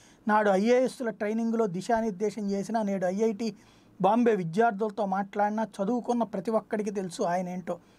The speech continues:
ఆయన జీవితం ఏంటో, ఆ మహనీయుడికి ఉన్న విలువేంటో. ఇవి బలుపు నుండి వస్తున్న మాటలు కావు, ఇలాంటి మహనీయుడిని ఓడించుకున్నామనే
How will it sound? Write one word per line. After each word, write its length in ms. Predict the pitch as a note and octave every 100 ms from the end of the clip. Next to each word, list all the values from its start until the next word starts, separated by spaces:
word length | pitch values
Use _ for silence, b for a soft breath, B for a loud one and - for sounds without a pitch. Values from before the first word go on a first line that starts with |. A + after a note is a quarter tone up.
| b b
ఆయన 160 | F#3+ F#3+
జీవితం 440 | E3 A3 G#3 G3+
ఏంటో, 240 | G3 F3 G#3
ఆ 140 | E3+
మహనీయుడికి 600 | E3+ E3+ G#3 G#3+ G#3 G3
ఉన్న 180 | F3+ F3
విలువేంటో. 580 | D#3+ F3 F3+ E3 D#3 C#3 b b b b -
ఇవి 140 | F#3+
బలుపు 360 | E3 F#3+ A#3+ C4
నుండి 240 | C#4+ C4+
వస్తున్న 360 | B3 G#3 - A3
మాటలు 340 | G3 G3+ A3
కావు, 300 | G#3 F#3+ D#3+
ఇలాంటి 380 | F3 G3+ G#3 G3+
మహనీయుడిని 500 | F3+ F3+ A#3 B3+ A#3+
ఓడించుకున్నామనే 960 | F#3+ G#3 A3+ - A3+ G#3 G3 G3 G3+